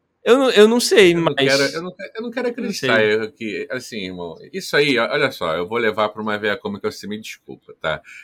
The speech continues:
Speaker 2: Isso aí é excesso de Rivotril ou falta de, não, porque não é possível, cara, não é possível, entendeu? Não é possível que, não, não é possível que ela não seja, assim, tão preconceituosa.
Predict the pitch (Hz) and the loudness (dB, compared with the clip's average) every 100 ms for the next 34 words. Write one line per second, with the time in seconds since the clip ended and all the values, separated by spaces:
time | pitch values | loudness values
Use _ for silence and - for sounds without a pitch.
0 | - - 175 180 - 151 147 - 143 123 | -14 -6 -2 -2 -2 0 0 0 -2 -2
1 | - 139 143 185 - 202 - _ 123 120 | -2 0 0 0 -8 -12 -18 _ -8 -4
2 | 120 113 - 147 185 220 220 233 277 302 | -2 -2 -2 -4 2 2 2 0 2 0
3 | 175 110 107 92 - 208 254 240 254 262 | 0 2 2 0 -8 -8 -8 -6 -6 -6
4 | 262 247 - 226 262 233 - 107 139 180 | -8 -12 -10 -8 -6 -6 -6 -6 -6 -6
5 | 208 - 190 220 190 170 190 - - - | -10 -12 -10 -8 -8 -6 -6 -6 -18 -20
6 | _ 190 190 - 220 214 214 202 - 170 | _ -10 -8 -6 -2 -2 -2 -6 -6 -6
7 | 180 233 220 156 190 - 185 185 185 185 | -2 -2 -2 -4 -6 -6 -8 -2 -2 -2
8 | 156 - 175 165 - 170 165 147 _ _ | -6 -4 -4 -4 -6 -10 -10 -14 _ _
9 | _ 160 160 165 160 160 170 156 117 92 | _ -4 -2 -4 -4 -4 -4 0 0 0
10 | 87 | -2